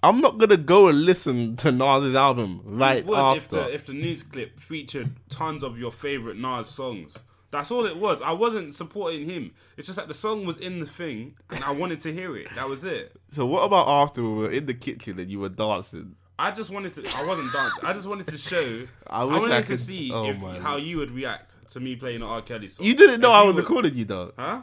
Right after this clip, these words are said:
Speaker 1: Do you want me to play the Snapchat? 'Cause
Speaker 2: It
Speaker 1: you
Speaker 2: wasn't about recording. I just wanted to see if you would,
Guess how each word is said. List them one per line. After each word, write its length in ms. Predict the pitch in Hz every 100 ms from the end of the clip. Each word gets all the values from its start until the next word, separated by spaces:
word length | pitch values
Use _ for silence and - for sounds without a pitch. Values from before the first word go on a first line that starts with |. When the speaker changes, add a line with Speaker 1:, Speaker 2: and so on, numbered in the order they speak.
| -
Speaker 1:
Do 80 | 147
you 80 | 208
want 140 | 302
me 40 | 262
to 80 |
play 180 | 202 180
the 60 | 147
Snapchat? 440 | 165 110 107 87
'Cause 100 | 117
Speaker 2:
It 60 | 151
Speaker 1:
you 80 | 254
Speaker 2:
wasn't 220 | 262 220
about 180 | 208 175
recording. 340 | - 208 139
I 40 |
just 120 | 190 208
wanted 140 | 156
to 60 | 143
see 200 | 180 147
if 140 | 131
you 220 | 185 185
would, 340 | 135 135 123